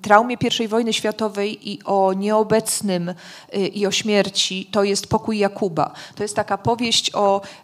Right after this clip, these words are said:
ym, młodym człowieku, który, mm, y, nigdy się na jej kartach nie pojawia, tylko mówią o nim, y, w różnych sytuacjach ludzie, którzy go znali, zwłaszcza kobiety, które go znały.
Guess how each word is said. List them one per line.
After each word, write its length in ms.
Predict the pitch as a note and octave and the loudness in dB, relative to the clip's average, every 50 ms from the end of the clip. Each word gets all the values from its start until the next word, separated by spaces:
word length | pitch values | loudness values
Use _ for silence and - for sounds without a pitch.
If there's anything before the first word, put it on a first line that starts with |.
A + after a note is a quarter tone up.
| - - | -8 -4
ym, 300 | G3 F#3+ F#3 F#3 F#3 F#3 - | -4 -2 -2 -4 -6 -6 -4
młodym 340 | G#3 G#3+ A3+ A3 B3 A#3 | 0 2 2 2 0 -4
człowieku, 560 | A3 - A#3+ G#3+ G3+ A3 A3+ B3 - C#4 C#4 C4+ | -4 -4 -4 -2 -2 -2 -4 -4 -2 -4 -4 -4
który, 680 | C#4 - - - A#3 A#3 A#3 A3+ A3+ A3+ A3 A3+ A3 - - | -4 -10 -8 -6 -4 -4 -2 0 0 2 2 0 0 -2 -8
mm, 500 | G#3 G#3+ G#3 G#3 G#3 G#3 G#3 G#3 G3+ - - | -10 -8 -8 -8 -8 -10 -10 -10 -12 -10 -6
y, 240 | - G#3 G3+ G3+ F#3+ - | -4 -2 -2 -2 -4 -6
nigdy 280 | - G#3+ B3+ B3+ A#3+ C4 | -8 -8 -8 -6 -2 -2
się 100 | - C4+ | -2 -2
na 100 | A#3+ A3+ | -2 -4
jej 140 | A#3 A3+ A3 | -6 -8 0
kartach 340 | - A#3 A#3 - A3+ G#3+ A3 | 0 0 2 4 0 2 2
nie 100 | A#3 A3+ | -2 0
pojawia, 560 | - A#3 A#3 A#3 G#3+ F#3 F3+ F3 D#3 - F3+ - - - _ | 2 6 8 8 8 8 6 2 0 0 -2 -4 -12 -10 _
tylko 280 | - G#3+ - - A3 | -8 -6 -2 -2 -2
mówią 520 | - G#3 G#3+ B3 C#4 A#3+ B3 B3+ A3+ A3+ - | -2 -2 -4 -4 -2 0 0 -2 -2 -2 0
o 160 | - A#3 A#3 | 0 0 0
nim, 360 | A3+ A3 A3+ A#3 A#3+ B3+ C4+ - - - - _ - | 0 -2 -6 -6 -8 -10 -12 -14 -16 -20 -14 _ -6
y, 80 | A3 | -4
w 60 | G3+ A3 | -4 -2
różnych 320 | A#3+ A#3+ - A#3+ A3+ - | -4 -4 -4 -4 -6 -6
sytuacjach 800 | - A#3 - - A3+ A3+ A3 A3 A3 - - A3+ G#3+ G#3+ G#3+ - | -6 -6 -6 -2 6 6 6 6 6 2 0 2 2 0 0 -2
ludzie, 300 | A3+ A3+ B3 A3 A3 A3+ | -2 -2 -2 0 0 -2
którzy 320 | - - - A3 A3 A3 | -4 -4 -6 -4 -4 -2
go 120 | G3+ G#3+ G#3+ | -2 -2 -2
znali, 240 | G3 A3+ B3 B3+ A3+ | 0 0 -2 -2 0
zwłaszcza 280 | A3+ B3 - - A#3 | 0 -2 0 -2 -4
kobiety, 440 | - - G#3+ - G#3+ G3+ - - F3 | -6 -6 -12 -14 -14 -14 -12 -14 -12
które 200 | - - F3+ F3 | -10 -8 -8 -4
go 140 | E3+ F3 E3 | -2 -2 -2
znały. 380 | E3 E3+ D#3 D3+ D#3 D#3+ E3+ | 0 -2 -2 -2 -2 -4 -6